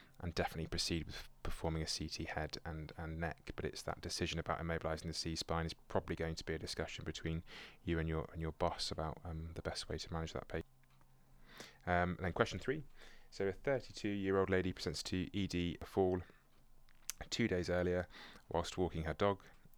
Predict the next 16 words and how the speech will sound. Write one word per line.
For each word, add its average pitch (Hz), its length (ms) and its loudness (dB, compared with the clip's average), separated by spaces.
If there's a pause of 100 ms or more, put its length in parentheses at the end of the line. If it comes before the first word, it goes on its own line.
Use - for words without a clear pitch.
She - 200 0
recalls 92 500 4
tripping - 200 0
a - 20 2
muddy 85 180 0
bank. - 480 -2 (560)
Initially, 113 420 4
she 98 160 -2
felt 87 300 2
well, 92 360 6
so - 160 -4
did 85 140 -2
not 101 260 0
present - 240 -8
E 85 140 -2
D. 98 320 0